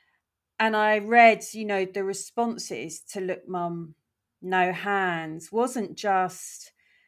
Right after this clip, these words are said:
outstanding, creative, amazing, as if that wasn't enough, but also the fact that people cried.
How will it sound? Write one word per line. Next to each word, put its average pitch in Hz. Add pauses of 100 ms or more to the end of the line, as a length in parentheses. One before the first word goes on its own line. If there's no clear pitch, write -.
(180)
outstanding, 190
creative, 190
amazing, 180
as 185
if 175
that 180
wasn't 170
enough, 180
but 208
also 247
the 226
fact -
that -
people 208
cried. 196